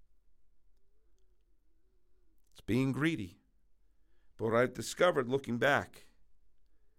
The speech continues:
there's an example for each team. And no matter what team you root for, eventually I'm gonna get to yours. And it will make you think, "Yeah,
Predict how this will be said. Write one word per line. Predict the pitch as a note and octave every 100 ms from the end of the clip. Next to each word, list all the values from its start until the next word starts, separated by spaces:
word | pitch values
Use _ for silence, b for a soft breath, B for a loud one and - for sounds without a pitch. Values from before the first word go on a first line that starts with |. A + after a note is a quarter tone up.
| - - -
there's | - A2+
an | A2
example | G2+ G#2+ C3+ C#3+ F2+
for | - F#2+
each | G#2 - -
team. | A2+ G#2 G2 - - - - - - - - - - - - -
And | G2
no |
matter | G2 G#2
what | G#2+ -
team | - D3 D3
you | C3
root | C3+ D#3+
for, | - G1+ - G2+ - - - - - - -
eventually | F#2 F2 A#2 C3 - E2+ C2 F#2 - - - - - -
I'm | F2+ A#2
gonna | A2
get | - A#2
to | -
yours. | - G2 F#2 - - - - - - _ - - - -
And | G2+
it | G2+
will | G2+
make | G2 A#2+ -
you | B2
think, | A#2+ - A#2+ - - - - - - - _ -
"Yeah, | G#2 C#3+ F#2+